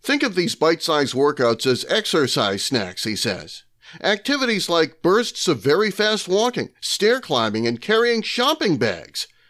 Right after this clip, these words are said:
provide excellent opportunities for movement snacks. To concentrate the health benefits of these workout nuggets, he adds, "Keep the intensity relatively high so you feel somewhat winded."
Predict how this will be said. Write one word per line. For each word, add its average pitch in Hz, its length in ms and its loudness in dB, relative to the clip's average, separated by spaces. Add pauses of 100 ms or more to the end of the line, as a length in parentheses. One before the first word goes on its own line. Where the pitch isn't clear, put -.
(140)
provide 135 540 2
excellent 240 500 0
opportunities 175 800 2
for 180 180 0
movement 180 540 0
snacks. - 760 -4 (580)
To 139 160 0
concentrate 165 680 0
the - 140 0
health 165 260 0
benefits 156 540 0
of 143 180 2
these 139 240 -2
workout 170 420 0
nuggets, 170 380 0
he 180 160 2
adds, 185 320 0 (400)
"Keep 254 280 -2
the 262 120 2
intensity 190 640 0
relatively 226 680 0
high 139 480 0 (420)
so - 200 0
you 190 160 0
feel 190 240 0
somewhat 240 680 0
winded." 113 480 -4